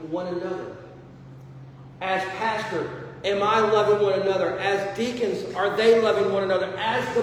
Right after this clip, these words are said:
body of Christ, are you loving one another?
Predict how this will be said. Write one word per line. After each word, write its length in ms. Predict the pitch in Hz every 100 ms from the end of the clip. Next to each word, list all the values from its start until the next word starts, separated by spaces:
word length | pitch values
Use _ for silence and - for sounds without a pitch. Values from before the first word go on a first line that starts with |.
| -
body 340 | 233 233 240
of 80 | 214 - -
Christ, 360 | 247 226 202 - - -
are 340 | 214 220 226 226
you 580 | 262 254 233 226 - -
loving 840 | 170 220 233 208 202 196 196 175 165
one 160 | 190
another? 560 | 190 190 185 160 135